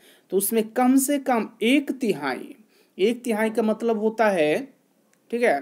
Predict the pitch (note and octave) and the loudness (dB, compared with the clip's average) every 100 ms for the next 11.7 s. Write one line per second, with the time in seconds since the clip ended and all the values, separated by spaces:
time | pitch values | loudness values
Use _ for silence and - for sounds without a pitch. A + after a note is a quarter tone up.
0 | C#3 _ _ _ _ _ - G#3+ A3+ A#3 | -6 _ _ _ _ _ -6 0 0 0
1 | C4+ - - - - - A#3 D4+ B3 E3+ | -6 -14 -12 -10 -6 0 4 4 2 0
2 | E3+ D#3 C#3 D3 C#3 C3+ C3+ B2+ C3+ - | 2 2 0 -2 0 -4 -6 -8 -12 -20
3 | _ _ _ _ _ _ _ _ _ _ | _ _ _ _ _ _ _ _ _ _
4 | _ _ - F3+ G3 G3+ G3 F#3 F3+ - | _ _ -8 0 0 0 2 0 0 -6
5 | G3+ F#3+ - G#3+ G#3 A#3 B3 - - F#3+ | -8 -8 -8 -8 -4 2 2 2 2 2
6 | B3 G3 D3+ C3+ B2+ - _ _ D#3 D#3+ | 4 2 0 -2 -4 -10 _ _ -4 -2
7 | D3+ D3+ E3 D#3 - - - _ _ _ | 0 0 -2 -6 -14 -16 -18 _ _ _
8 | _ _ _ _ _ E3 D#3 D#3 F3+ A3+ | _ _ _ _ _ -4 -2 2 4 2
9 | - G3 D#3+ D#3 D3+ A3+ A3+ E3 C#3 C#3+ | 0 -4 0 -2 -2 -4 -4 -4 -2 0
10 | F3+ G#3+ D#3+ D3 D#3+ - D#3 D3 - - | 0 -2 -6 -6 -4 -6 -6 -10 -12 -14
11 | G#3 - - - - D#3 - | -14 -16 -20 -14 -6 -4 -4